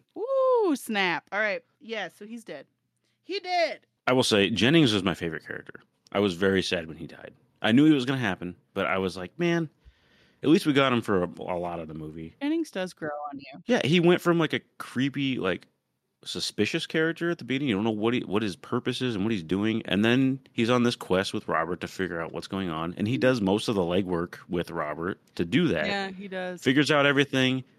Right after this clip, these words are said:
Speaker 2: Robert's all set up to kill his dumb fucking kid. And then he dies. And it's like, "Oh, man."
Speaker 1: Yeah. Well, so in the, the next scene is just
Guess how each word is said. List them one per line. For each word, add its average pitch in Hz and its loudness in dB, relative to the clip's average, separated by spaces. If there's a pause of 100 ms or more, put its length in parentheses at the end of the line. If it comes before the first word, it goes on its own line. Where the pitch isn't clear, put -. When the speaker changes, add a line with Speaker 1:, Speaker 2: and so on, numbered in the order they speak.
(200)
Speaker 2:
Robert's 117 0
all 120 0
set 117 -2
up 113 -2
to - -12
kill 110 -8
his 98 -10 (560)
dumb 110 -2
fucking 98 -10
kid. 85 -6
And 92 -2
then 87 -2
he 95 -10
dies. 71 -10
And 78 -12
it's 80 -14
like, 80 -12
"Oh, 85 -8 (200)
man." 147 -8 (160)
Speaker 1:
Yeah. 165 -10 (480)
Well, 214 2 (480)
so 196 0 (360)
in 202 -6
the, 190 -8
the 180 -8
next 185 -6
scene 196 -8
is 165 -12
just - -12